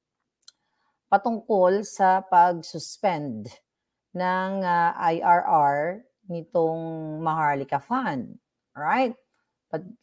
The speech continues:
ah, batiin muna natin si Mai Perez, si Rainy, si Rebecca Ugata,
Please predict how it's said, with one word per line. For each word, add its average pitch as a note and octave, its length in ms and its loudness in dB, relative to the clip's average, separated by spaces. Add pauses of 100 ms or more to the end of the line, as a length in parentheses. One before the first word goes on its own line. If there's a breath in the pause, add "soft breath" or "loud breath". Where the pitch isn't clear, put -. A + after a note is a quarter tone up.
(120)
ah, D#3+ 160 6
batiin D#3+ 320 0
muna F#3 160 -4
natin F#3+ 320 -2
si F#3+ 160 -8
Mai D#3+ 400 -2
Perez, G3 560 0
si - 80 -8
Rainy, F3+ 480 0
si G3+ 160 -8
Rebecca D3+ 800 0
Ugata, F3+ 640 2